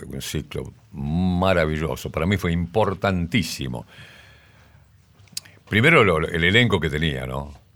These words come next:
Que eran todos monstruos. Por ejemplo, cuando venía Juan Manuel Fangio. Juan Manuel Fangio venía y se sentaba al lado mío y se, o frente a mí,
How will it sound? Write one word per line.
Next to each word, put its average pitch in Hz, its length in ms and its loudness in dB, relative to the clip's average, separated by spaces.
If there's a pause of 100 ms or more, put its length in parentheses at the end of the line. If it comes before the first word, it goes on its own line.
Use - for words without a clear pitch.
(140)
Que 73 80 -8
eran 67 160 -6
todos 78 260 -2
monstruos. 78 480 -4
Por 101 100 -2
ejemplo, 135 440 -2 (600)
cuando 95 240 0
venía 113 240 4
Juan 117 220 -2
Manuel 92 280 0
Fangio. 73 760 -2 (280)
Juan 170 140 0
Manuel 143 100 0
Fangio 156 300 2
venía 156 400 4
y 120 60 4
se 95 120 -4
sentaba 90 460 2
al 104 80 2
lado 117 200 2
mío 139 140 0
y 123 60 0
se, 101 180 0
o 80 140 -4
frente 113 340 2
a 98 60 2
mí, 117 260 2